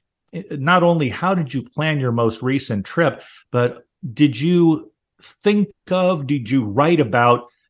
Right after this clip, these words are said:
a kind of starter trip for people who've never done this but dreamed of going to New England in fall?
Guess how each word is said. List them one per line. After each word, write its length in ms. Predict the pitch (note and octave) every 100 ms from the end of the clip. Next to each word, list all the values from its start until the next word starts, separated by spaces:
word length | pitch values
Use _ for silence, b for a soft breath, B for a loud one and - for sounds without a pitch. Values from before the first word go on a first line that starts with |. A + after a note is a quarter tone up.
| -
a 60 | C#3+
kind 280 | - E3 C#3+
of 120 | -
starter 560 | - - F#3+ F#3+ C3+
trip 340 | - C3 A#2+ -
for 80 | A2+
people 400 | - C#3 - A2+
who've 220 | B2 A2
never 280 | C#3+ C3+ G2+
done 280 | C#3 D3
this 160 | A#2 A2
but 180 | A#2 G2
dreamed 500 | G#2 C#3 E3+ D#3 A2+
of 140 | F#2+
going 300 | B2+ B2+ A#2+
to 120 | -
New 260 | A2+ A2+ A2+
England 380 | B2 A#2 A2+ G#2+
in 200 | G2+ G2+
fall? 580 | - D#3 A#2+ D#2+ -